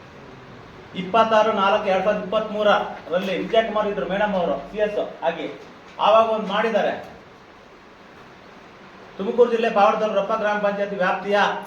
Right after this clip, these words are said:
ಸರ್ವೆ ನಂಬರ್ ಮುನ್ನೂರ ಮೂವತ್ತಾರು ಬಾರ್ ನಾಲ್ಕರಲ್ಲಿ ಎರಡು ಎಕರೆ ಮೂವತ್ಮೂರು ಗುಂಟೆ ವಿಸ್ತೀರ್ಣದ ಜಮೀನಿನಲ್ಲಿ ನಾಗರಿಕ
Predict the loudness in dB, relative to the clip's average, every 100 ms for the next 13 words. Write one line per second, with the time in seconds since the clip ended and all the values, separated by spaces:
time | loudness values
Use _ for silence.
0 | -8 -4 -2 -2 -2 -2 -4 -2 2 2
1 | 0 -2 -2 0 0 0 -2 -2 -2 -2
2 | -2 -2 -2 0 0 0 0 0 0 0
3 | -4 -12 -18 -20 -20 -12 -6 -4 -4 -4
4 | -6 -6 -4 -2 -2 -4 -12 -14 -12 -6
5 | -2 0 2 2 0 -4 -4 -2 -2 -2
6 | -2 -2 -4 -6 -2 0 0 0 -2